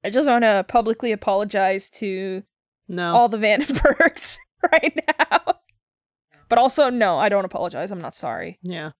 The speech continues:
Speaker 2: We don't like the Dutch.
Speaker 1: Fucking Dutch people.
Speaker 2: I was gonna say, like, like the Italians, your food's good, but it's very fishy, and I don't like fish,
Speaker 1: I'm
Speaker 2: so.
Speaker 1: not into, yeah.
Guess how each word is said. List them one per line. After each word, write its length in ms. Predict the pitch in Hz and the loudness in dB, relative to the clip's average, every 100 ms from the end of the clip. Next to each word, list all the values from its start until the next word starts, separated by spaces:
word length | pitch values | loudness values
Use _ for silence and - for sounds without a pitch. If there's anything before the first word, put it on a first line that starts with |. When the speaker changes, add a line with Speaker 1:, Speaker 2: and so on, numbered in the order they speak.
| _ | _
Speaker 2:
We 80 | 208 | -4
don't 200 | 277 339 | -2 0
like 340 | 294 220 190 | 2 0 0
the 60 | 254 | -4
Dutch. 680 | 208 233 220 247 - - - | 2 4 6 4 -2 -8 -4
Speaker 1:
Fucking 360 | - 214 196 185 | -4 -4 -6 -2
Dutch 340 | 202 202 - | -2 -2 -6
people. 580 | 220 202 196 202 208 - _ _ _ _ _ _ _ _ _ _ _ _ _ _ _ _ _ _ _ _ _ _ _ _ _ _ _ _ _ _ _ _ _ _ _ _ _ _ _ _ _ _ _ | -10 -4 -2 -2 -2 -8 _ _ _ _ _ _ _ _ _ _ _ _ _ _ _ _ _ _ _ _ _ _ _ _ _ _ _ _ _ _ _ _ _ _ _ _ _ _ _ _ _ _ _
Speaker 2:
I 40 | |
was 120 | 196 226 | -6 -4
gonna 180 | 233 | -4
say, 300 | 262 220 208 - | -2 -2 -2 -2
like, 300 | 240 190 - | -4 -4 -6
like 240 | 185 196 - | -6 -6 -4
the 80 | |
Italians, 440 | 175 175 170 170 147 | -6 -4 -4 -6 -8
your 100 | 160 | -10
food's 280 | 160 151 - | -8 -10 -10
good, 240 | 151 143 | -12 -10
but 80 | 175 | -12
it's 120 | 185 | -8
very 160 | 262 370 | -8 -6
fishy, 400 | - 165 160 147 | -6 -8 -8 -10
and 120 | 151 | -10
I 60 | |
don't 120 | 175 180 | -10 -10
like 200 | 151 _ | -12 _
fish, 260 | 151 151 | -16 -6
Speaker 1:
I'm 100 | - 254 | -4 2
Speaker 2:
so. 20 | |
Speaker 1:
not 220 | 285 269 | 4 4
into, 280 | 226 220 220 | 2 0 -4
yeah. 480 | 170 175 180 185 208 | 0 0 0 -4 -8